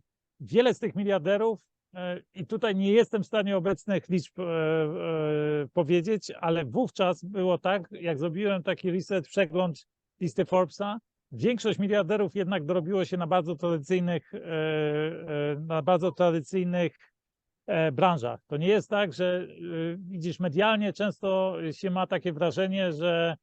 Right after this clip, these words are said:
e, ci najbogatsi ludzie to technologia, tak? Być może ci naprawdę naj-, najbogatsi, ten, wiesz, numer jeden, dwa, trzy, to rzeczywiście technologia, e, ale, e, je-,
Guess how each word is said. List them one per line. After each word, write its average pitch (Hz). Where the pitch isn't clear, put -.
e, 160
ci 180
najbogatsi 175
ludzie 175
to 170
technologia, 147
tak? 170
Być 160
może 202
ci -
naprawdę 180
naj-, 170
najbogatsi, 170
ten, 160
wiesz, 151
numer 160
jeden, 165
dwa, 147
trzy, 175
to 160
rzeczywiście 165
technologia, 151
e, 160
ale, 185
e, 175
je-, 175